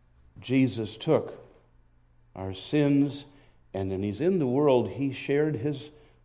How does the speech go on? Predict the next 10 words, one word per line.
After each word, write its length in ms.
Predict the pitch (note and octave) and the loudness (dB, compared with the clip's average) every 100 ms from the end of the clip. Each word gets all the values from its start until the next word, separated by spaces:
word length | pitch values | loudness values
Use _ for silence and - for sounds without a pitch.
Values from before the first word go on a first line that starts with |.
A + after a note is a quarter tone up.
| _ - | _ -4
undefiled 880 | C3+ C#3+ C3+ - D3 D3 A#2+ G#2+ - | 0 2 2 2 4 6 6 4 -4
nature 400 | A2 G#2 G2+ G#2+ | -4 -4 -2 -4
with 220 | G2 G#2+ | -2 -2
sinners. 560 | G#2 C3+ A#2 - - - - _ _ _ _ _ _ _ _ | -2 -4 -2 -4 -8 -20 -20 _ _ _ _ _ _ _ _
He 80 | G#2+ | -6
made 320 | A2 A2 A2+ | -4 -2 0
them 160 | G#2 F#2+ | 0 -2
whole 500 | G#2+ C3 B2+ B2+ - - - | -2 0 -2 -4 -10 -18 -8
and 200 | A2 G#2 | -6 -2
holy. 520 | A#2+ B2 G2 E2+ | 0 2 2 -2